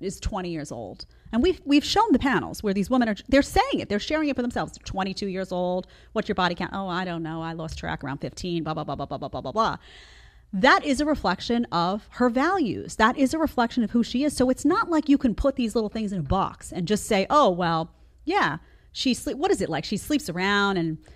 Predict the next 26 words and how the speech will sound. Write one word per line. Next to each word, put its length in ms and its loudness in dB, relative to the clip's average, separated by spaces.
doesn't 180 2
care 120 4
about 160 4
her 60 4
body, 200 6
but, 180 4
oh, 160 6
but 100 6
she 160 2
likes 220 6
Jenga. 520 4
<laughs> 440 0
Maybe 260 8
she 120 2
likes 140 -8
Jenga. 480 2
Maybe 300 8
she 200 2
does 200 8
like 280 2
Jenga, 300 2
honey, 380 -4
but 320 4
you're 260 4
not 180 8
gonna 280 8